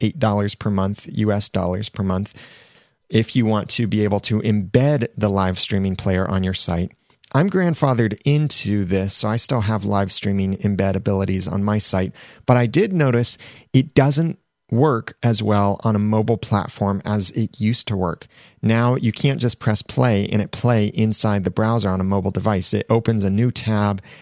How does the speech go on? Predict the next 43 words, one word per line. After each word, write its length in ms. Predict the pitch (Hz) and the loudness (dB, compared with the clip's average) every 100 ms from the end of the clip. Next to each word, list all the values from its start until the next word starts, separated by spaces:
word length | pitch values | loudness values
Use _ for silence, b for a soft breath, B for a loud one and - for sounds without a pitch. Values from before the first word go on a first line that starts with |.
| B | B
and 100 | - | -8
it 60 | - | -4
takes 240 | 110 - | -4 -2
you 80 | 107 | -4
to 140 | - | -2
the 40 | 98 | -2
Mixlr 380 | 104 117 117 | -2 -2 -2
tab. 280 | 104 107 107 | -2 -2 -2
So 180 | - 135 | -2 -4
I'm 180 | - 160 | -2 0
a 40 | |
little 160 | 196 165 | 0 0
disappointed 560 | 139 123 - 113 107 104 | -2 -4 -4 -2 -2 -4
with 100 | 98 | -2
that. 220 | 101 - | -2 0
I'm 120 | 120 | -2
looking 240 | 139 143 | -2 0
into 200 | 127 113 | -2 0
maybe 240 | 107 113 107 | 0 0 0
some 180 | - 104 | -2 0
other 280 | 110 107 98 | 2 2 0
options, 440 | 98 - 101 95 | -2 -2 -2 0
like 220 | 101 90 B B B | 0 -2 B B B
set 240 | - 117 | -2 0
up, 120 | 117 - _ | 0 -4 _
setting 380 | - - 117 110 | -8 -2 2 2
up 100 | 110 | 2
my 160 | 104 107 | 0 0
own 160 | 110 98 | 0 0
Icecast 600 | 113 120 - 127 117 - | -2 -2 -2 -2 -2 -4
server. 520 | - 127 117 113 117 - B B B | -4 -2 -2 -2 -2 -6 B B B
Uh, 120 | 101 | -2
Dave 260 | 110 131 | 2 2
Jackson 800 | 117 110 110 - 120 113 - 117 | 2 0 2 0 0 -2 -6 -12
from 260 | - - 117 | -14 0 0
School 280 | - 123 101 | 2 2 2
of 80 | 95 | 2
Podcasting 560 | 101 90 98 98 123 | 0 2 0 0 0
has 160 | 107 110 | 2 0
been 180 | 113 104 | 0 -2
playing 440 | - 104 101 101 - | 0 0 2 -2 -2
with 300 | 101 95 - B B - | 0 -2 -4 B B -8
Spreaker 760 | - - 131 120 - 117 113 | -6 0 0 0 0 0 0